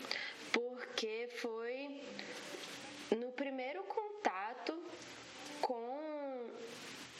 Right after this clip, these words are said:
poesia marginal, com um slam, que não foi ainda o slam das Minas, que, é, deu um estalo na minha cabeça, assim, de que eu percebi que poesia poderia ser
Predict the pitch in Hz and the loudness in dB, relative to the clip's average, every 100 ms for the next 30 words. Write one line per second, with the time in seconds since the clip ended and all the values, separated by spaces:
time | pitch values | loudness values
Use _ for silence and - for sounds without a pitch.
0 | - 247 254 247 226 226 254 254 240 240 | 4 6 6 0 0 0 0 0 -2 0
1 | 247 214 180 202 - 226 226 240 240 233 | 0 0 0 0 0 0 0 0 -2 0
2 | 214 202 180 185 233 226 226 214 214 220 | 0 0 0 -2 -2 0 2 2 0 2
3 | 233 226 214 202 202 196 196 196 190 190 | 2 2 0 0 0 0 0 0 0 0
4 | 180 170 180 220 - - - - - - | -2 0 0 0 -2 -4 -4 -2 -4 -8
5 | - - - 233 233 240 254 262 254 233 | -6 4 4 4 0 0 0 0 0 -2
6 | - - 208 202 202 202 202 190 190 190 | -4 8 8 8 0 0 0 0 0 -2
7 | 190 214 220 226 - 214 185 202 202 196 | 2 0 2 -2 2 2 2 -2 -2 -2
8 | 196 196 196 180 180 185 180 - 185 185 | -2 0 0 0 0 -2 0 0 0 -2
9 | - - 196 - - 202 208 180 190 - | 0 2 2 -2 0 2 2 0 -2 -2
10 | - 214 202 196 202 196 208 208 196 190 | 0 0 0 0 -2 0 0 0 0 -2
11 | 202 - 185 190 | -2 0 2 2